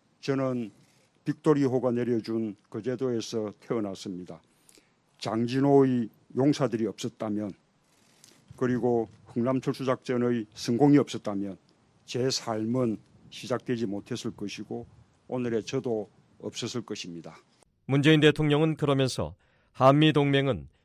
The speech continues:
Speaker 2: 피로 맺어진 위대한 동맹이라고 강조했습니다.
Speaker 1: 한미 동맹은 그렇게 전쟁의 포화 속에서 피로 맺어졌습니다.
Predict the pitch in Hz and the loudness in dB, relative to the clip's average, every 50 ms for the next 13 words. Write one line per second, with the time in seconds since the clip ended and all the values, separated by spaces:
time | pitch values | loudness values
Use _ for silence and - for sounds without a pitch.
0 | _ _ _ - - - - 160 165 160 151 147 139 117 135 135 131 127 90 69 | _ _ _ -14 -8 0 2 6 6 6 8 6 4 4 4 0 0 -2 -4 -6
1 | 67 67 - 90 101 117 98 135 131 139 147 143 123 135 131 123 120 113 107 104 | -10 -14 -10 -6 -4 0 4 6 6 8 6 4 2 0 0 0 -2 -2 -2 -4
2 | 98 90 - 78 67 _ _ _ _ - - 113 107 90 90 78 71 - - 82 | -4 -6 -8 -10 -14 _ _ _ _ -6 -4 -4 -4 -4 -6 -8 -8 -10 -12 -12
3 | - - - - - _ _ - - - - 120 131 143 156 151 147 135 127 123 | -16 -18 -20 -20 -20 _ _ -16 -8 -4 0 2 6 8 8 8 8 4 4 4
4 | 127 123 123 123 123 123 117 104 92 _ _ _ _ _ _ - - - 135 131 | 4 4 4 2 2 2 0 -2 -4 _ _ _ _ _ _ -16 -6 -2 0 0
5 | 135 123 - - - 131 123 123 120 117 - _ _ _ _ _ _ _ _ - | 0 -2 -2 -6 -4 -2 0 0 -2 -2 -6 _ _ _ _ _ _ _ _ -6
6 | - 113 107 113 107 123 135 127 127 131 131 127 127 - - - - - 147 135 | -4 -2 0 0 4 4 4 6 6 4 4 2 2 -2 -6 -4 0 2 2 4
7 | 156 151 139 127 - 143 139 127 127 113 - - 120 107 104 98 - _ _ _ | 4 4 4 2 2 0 2 2 2 0 0 0 -2 -2 -2 -4 -6 _ _ _
8 | - - - - 175 170 165 143 120 104 - _ _ _ _ _ _ - - - | -10 -4 0 2 4 6 6 6 6 4 0 _ _ _ _ _ _ -18 -8 -2
9 | 113 117 107 110 101 - 98 90 - 101 90 90 87 85 95 90 | -2 0 0 0 -2 -4 -6 -10 -8 -10 -10 -10 -10 -12 -12 -14